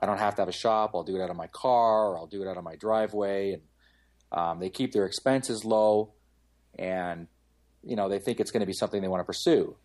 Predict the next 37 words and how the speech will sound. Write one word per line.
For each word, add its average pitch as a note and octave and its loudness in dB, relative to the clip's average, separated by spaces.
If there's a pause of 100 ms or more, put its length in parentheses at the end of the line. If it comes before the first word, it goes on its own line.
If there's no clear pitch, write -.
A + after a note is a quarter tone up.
(160)
Um, E2 -4
but F#2 -2 (640)
the A#2 4
most D3+ 2
important C#3+ -2
thing B2 -8
in G#2+ -12
my G#2+ 0
mind C3+ 0
that, G2+ -10 (220)
I F#2+ -12
mean, G2+ -10
I B2 2
made A2 -4 (100)
every A2 0
mistake F#2+ -8
in E2+ -10
the E2+ -16
book, - -14 (640)
and F2+ -4
I G#2+ 2
thought A2 2
I F#2+ 2
was F#2 -4
doing F#2 -8
everything E2+ -8
right. E2+ -10 (640)
Um, D#2+ -4 (200)
business C3 0
plan, A#2 0 (340)
business G#2 -4
plan, G2 -6
business F2+ -8
plan. D#2 -8
Before A2 2
you G#2+ -2
even G2+ -4